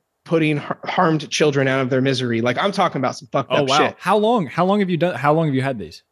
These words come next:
Speaker 1: Um, I've had the, fun fact, I have had the same dream since I was thirteen.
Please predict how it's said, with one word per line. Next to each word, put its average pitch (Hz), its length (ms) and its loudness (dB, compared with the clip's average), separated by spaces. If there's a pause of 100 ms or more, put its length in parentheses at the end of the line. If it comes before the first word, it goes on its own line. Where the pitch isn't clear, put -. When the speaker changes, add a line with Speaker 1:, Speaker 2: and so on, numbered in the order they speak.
(120)
Speaker 1:
Um, 175 280 0
I've 180 180 0
had 233 140 0
the, 165 140 -6
fun 208 180 2
fact, 185 320 0
I 160 120 0
have 175 200 0
had 165 200 0
the 139 80 -4
same 156 380 0
dream 131 460 -4 (320)
since 127 220 -4
I 113 60 2
was 113 120 -4
thirteen. - 500 -8